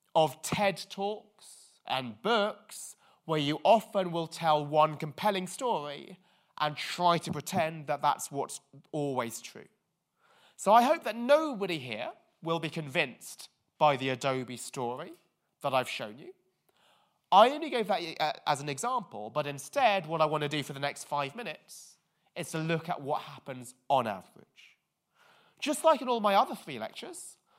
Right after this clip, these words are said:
what I want to look at is take hundreds of companies where hedge funds came in. What happened? Did profits go up?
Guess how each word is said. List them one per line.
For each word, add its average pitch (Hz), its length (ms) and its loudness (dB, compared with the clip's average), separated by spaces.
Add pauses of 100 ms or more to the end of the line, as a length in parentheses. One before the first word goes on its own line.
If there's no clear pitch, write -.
(200)
what 220 140 0
I 240 80 2
want 247 180 -4
to 214 80 -8
look 214 160 -4
at 220 160 0
is 196 80 -6
take 254 240 -6
hundreds 320 640 -2
of 156 100 -6
companies 240 720 -16 (300)
where 160 140 2
hedge - 540 -4
funds 208 420 -4
came 254 380 -6
in. 131 240 -10 (1000)
What 254 180 0
happened? - 520 -16 (880)
Did 254 380 -4
profits 220 340 -6
go 190 200 0
up? - 400 -6